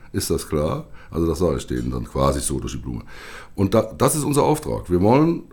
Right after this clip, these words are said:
also man müsste das so vergleichen, wenn wir jetzt ein Möbelhaus nehmen, X Y mit gelb-blauen Farben, kennt jeder,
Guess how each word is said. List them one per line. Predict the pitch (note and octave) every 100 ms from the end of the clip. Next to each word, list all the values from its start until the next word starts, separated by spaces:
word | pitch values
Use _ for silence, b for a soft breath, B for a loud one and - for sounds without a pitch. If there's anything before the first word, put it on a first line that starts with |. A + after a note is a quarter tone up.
| - -
also | - G#2
man | A2
müsste | A#2+ D3+
das | B2+
so | A#2
vergleichen, | A2+ G#2 A2 D3 C#3+
wenn | B2
wir | A#2
jetzt | A2+
ein | G#2+
Möbelhaus | A#2 C3+ B2+ C3
nehmen, | B2 B2 B2 A#2+
X | G#2+
Y | A2+ A#2 A2 G#2
mit | G2+
gelb-blauen | - G2+ G2 G2 F#2+
Farben, | F2+ A2+ B2 B2+
kennt | - G#2
jeder, | A2 B2 C3